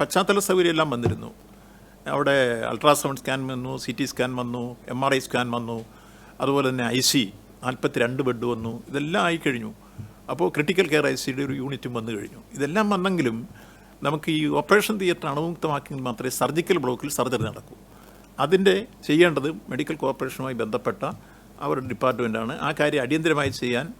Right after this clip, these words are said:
അന്ന് തന്നെ ആ മീറ്റിംഗ് തീരുമാനമായി. ജൂലൈ മാസത്തിലേക്ക് ഈ രോഗികളെ ഷിഫ്റ്റ് ചെയ്യാൻ തീരുമാനമെടുത്ത് ഓരോ ദിവസം വെച്ച് ഓരോ നാ-, ദിവസം വർക്ക് ഷെഡ്യൂൾ ചെയ്ത്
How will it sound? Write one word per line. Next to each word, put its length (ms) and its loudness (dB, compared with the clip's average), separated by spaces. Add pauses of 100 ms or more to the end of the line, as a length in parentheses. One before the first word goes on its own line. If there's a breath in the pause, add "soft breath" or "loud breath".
(160)
അന്ന് 180 -4
തന്നെ 200 -2
ആ 80 -2
മീറ്റിംഗ് 400 -2
തീരുമാനമായി. 580 -2 (560 loud breath)
ജൂലൈ 240 10 (100)
മാസത്തിലേക്ക് 540 0 (280)
ഈ 40 2 (320)
രോഗികളെ 400 2
ഷിഫ്റ്റ് 240 -8
ചെയ്യാൻ 260 0
തീരുമാനമെടുത്ത് 640 -2 (600 loud breath)
ഓരോ 160 8 (100)
ദിവസം 380 6
വെച്ച് 240 -2 (460)
ഓരോ 180 2
നാ-, 220 -2
ദിവസം 240 -6 (100)
വർക്ക് 280 -6 (600)
ഷെഡ്യൂൾ 340 4
ചെയ്ത് 160 2